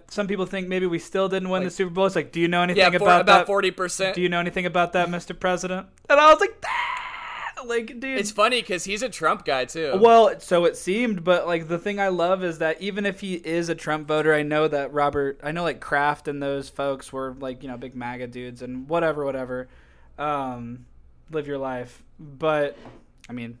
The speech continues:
Speaker 1: Trump didn't win, so we're cool. But, <laughs> uh,
Speaker 2: <laughs>
Speaker 1: yeah, but, uh, I, like, what is, what is
Speaker 2: Luke,
Speaker 1: the
Speaker 2: no, he
Speaker 1: tweet?
Speaker 2: did win. He did win five years ago, and we weren't cool
Speaker 1: That's a
Speaker 2: about
Speaker 1: good
Speaker 2: it,
Speaker 1: point.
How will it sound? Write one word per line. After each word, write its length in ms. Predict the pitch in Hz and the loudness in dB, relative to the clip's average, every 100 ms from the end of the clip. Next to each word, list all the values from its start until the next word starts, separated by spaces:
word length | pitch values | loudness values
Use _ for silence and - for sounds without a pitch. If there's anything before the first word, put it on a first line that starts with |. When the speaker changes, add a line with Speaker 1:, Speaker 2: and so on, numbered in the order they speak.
| - | -16
Speaker 1:
Trump 180 | 135 117 | -14 -12
didn't 160 | 120 | -12
win, 120 | 110 107 | -12 -16
so 120 | 123 | -20
we're 40 | |
cool. 260 | 117 110 - _ | -18 -18 -18 _
But, 460 | 180 165 175 233 220 - | 0 0 -2 -6 -6 -12
<laughs> 180 | - - | -20 -6
uh, 460 | 175 175 160 143 135 - - - | 2 4 4 2 -4 -12 -20 -14
Speaker 2:
<laughs> 260 | 214 220 | -12 -4
Speaker 1:
yeah, 240 | 202 165 151 | 0 0 0
but, 280 | 160 180 170 | -2 -2 0
uh, 280 | 175 160 147 | -2 -2 -2
I, 160 | 175 | -4
like, 240 | 175 170 165 | -6 -10 -10
what 220 | 160 196 | -2 2
is, 120 | 226 214 | 2 2
what 160 | 180 | 2
is 140 | - 202 | 2 2
Speaker 2:
Luke, 80 | 160 | -2
Speaker 1:
the 60 | |
Speaker 2:
no, 80 | 165 | 0
he 80 | 202 | 0
Speaker 1:
tweet? 180 | 165 143 | -4 -2
Speaker 2:
did 220 | 185 185 | -2 0
win. 360 | 156 135 123 | -2 -2 -4
He 200 | 143 156 | -8 -8
did 240 | 147 170 165 | 0 2 2
win 180 | 147 131 | 0 -2
five 320 | 156 147 139 | 2 4 2
years 220 | 147 135 | -2 -4
ago, 180 | 127 120 | -2 -2
and 140 | 120 | -2
we 100 | 120 | -10
weren't 400 | 107 117 117 - | -8 -10 -10 -14
cool 300 | - 92 80 | -14 -10 -6
Speaker 1:
That's 260 | 156 151 - | -2 -2 -2
a 40 | |
Speaker 2:
about 120 | 147 | -4
Speaker 1:
good 80 | 131 | -4
Speaker 2:
it, 40 | 135 | -4
Speaker 1:
point. 180 | 135 | -4